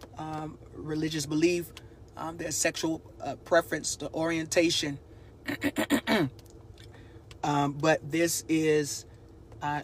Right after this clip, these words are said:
strictly opinions, um, by individuals. Um, and so we're just having, um, conversation via Facebook Live. Um, these are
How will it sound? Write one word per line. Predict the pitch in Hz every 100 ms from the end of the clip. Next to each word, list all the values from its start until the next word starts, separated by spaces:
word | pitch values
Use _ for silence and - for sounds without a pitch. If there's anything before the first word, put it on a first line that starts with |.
| -
strictly | - - 190 - 160 - - - - -
opinions, | 156 - 190 180 185 220 - - - - - - -
um, | 151 139 139 139
by | 143 151 151 147
individuals. | 151 147 139 156 156 160 170 - - - - - - -
Um, | 147 156 170 147
and | - 143
so | - 151
we're | 151 151 156
just | 151 151 -
having, | 165 151 147 143 - - - - -
um, | 143 139 135 139
conversation | - 160 151 147 151 143 - 135 135 - - -
via | 139 147
Facebook | 135 147 147 139
Live. | 143 143 135 127 - - - - - - -
Um, | 147 151 160 147 - - 147
these | 165 170 175
are | 151 143 139 135